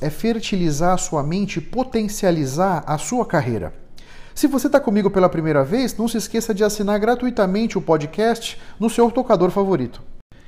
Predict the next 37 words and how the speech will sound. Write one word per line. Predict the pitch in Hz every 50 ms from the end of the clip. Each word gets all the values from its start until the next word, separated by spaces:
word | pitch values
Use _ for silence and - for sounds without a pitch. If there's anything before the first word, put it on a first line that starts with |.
| - - - - -
E | 175 185
nunca | 196 240 277 - 262
se | 240 247 233
esqueça | - - - 196 196 175 - 156 147
que | - 170
o | 160 175
impossível | 185 180 - 156 147 - - - 208 240 233 233 254 262 - 175
existe | 185 190 - 190 226 - - - 220
apenas | 190 - - 190 202 185 151 117 101 - - -
pra | - 151 147
quem | 143 - - 196 208 214
crê | 196 208 - 180 190 208
na | 202 196 185 185 -
impossibilidade. | 202 269 285 - 226 233 226 - 220 170 175 151 147 117 110 110 107 95 82 82 95 - - - - - - - - - - -
O | 143 156
LideraCast | 156 170 147 147 139 123 117 - - 165 175 208 226 - - -
foi | - - 185 175 175
idealizado | 151 160 165 151 151 139 131 127 151 170 208 214 208 208
e | 214
é | 202
conduzido | 202 - 190 185 180 175 160 202 202 220
por | - - 208 156
mim. | 151 170 208 220 185 - - - - - - - - -
Eu | 151 147
me | 156 160
chamo | - - 185 180 175 160
Otávio | 156 151 - 180 185 208 214 190 190 180
Alves | 180 190 175 160 165 135
Júnior, | 127 127 151 165 151 127 113 101 - -
eu | 147 151
sou | 147 - - 190
executivo | 190 190 165 196 190 196 170 156 - - 185 160 170
internacional, | 180 180 - 170 156 147 151 147 147 - - 135 131 147 170 208 226
sou | 220 - - 190
mentor | 180 180 180 170 160 - 185 185 180
de | 165 170
carreira | 165 - 147 135 120 147 180 214 220 226 226 220